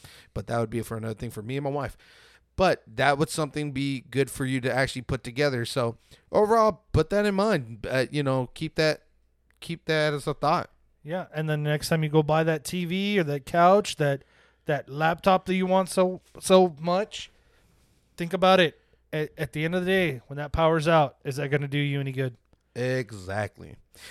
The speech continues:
Speaker 1: But as we're gonna close this out, we do appreciate you guys, um, listening in for our inspirational quote for today.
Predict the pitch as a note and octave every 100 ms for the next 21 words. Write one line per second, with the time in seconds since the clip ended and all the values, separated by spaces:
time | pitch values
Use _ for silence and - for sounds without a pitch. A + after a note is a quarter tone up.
0 | - - - - C#3+ G3 G#3 F3+ G#3 G3
1 | F3+ - D3+ D#3 C3 C#3+ A2+ - A#2+ B2
2 | - A#2 B2 B2+ D3+ C#3 C#3 B2+ B2+ A2+
3 | A#2 B2 A#2+ A#2 A2+ - _ - A2+ A#2
4 | A2+ G#2+ A#2 - A2 G#2 G#2+ G#2+ G#2+ _
5 | _ _ - - - C#3+ C#3 C3+ C3+ C3
6 | B2+ B2 - C#3 D3+ D#3 D3+ - F3+ G3
7 | - E3 F#3 - F3 E3 - C3 E3 -
8 | - A#2+ - D#3 D#3 - C3+ E3 D#3+ B2
9 | F2+